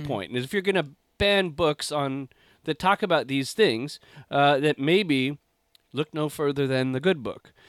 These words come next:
Speaker 2: And then also saying
Speaker 1: Right.
Speaker 2: that, that material may not necessarily be bad 'cause it talks about these things that we should talk about anyway.
Speaker 1: Mm-hmm.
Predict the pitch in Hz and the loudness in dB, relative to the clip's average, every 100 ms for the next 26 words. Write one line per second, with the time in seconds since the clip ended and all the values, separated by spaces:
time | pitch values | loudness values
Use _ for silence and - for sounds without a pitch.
0 | - - 170 208 320 - 175 147 - 247 | -14 -4 0 4 4 4 0 0 2 2
1 | 254 151 - _ _ _ _ _ 147 147 | 2 0 -10 _ _ _ _ _ -8 -6
2 | 151 - - 233 180 175 135 170 175 175 | -6 -6 -4 2 2 2 2 0 0 -2
3 | 165 160 156 - 156 151 147 135 127 180 | -4 -4 -4 -4 0 0 0 0 -2 2
4 | 190 143 131 151 - - _ _ - 147 | 2 4 2 -4 -10 -20 _ _ -2 -2
5 | 156 208 269 - 160 143 143 139 123 135 | -2 0 0 0 2 2 0 -4 -2 -2
6 | 147 117 113 117 - _ _ _ _ _ | -2 -2 -2 -2 -6 _ _ _ _ _
7 | _ 135 135 135 - 170 180 165 160 190 | _ -8 -6 -8 -8 -10 -6 -6 -6 -6
8 | 240 165 - _ _ _ _ _ _ _ | -8 -10 -14 _ _ _ _ _ _ _
9 | _ 202 165 165 151 | _ -2 -2 -4 -6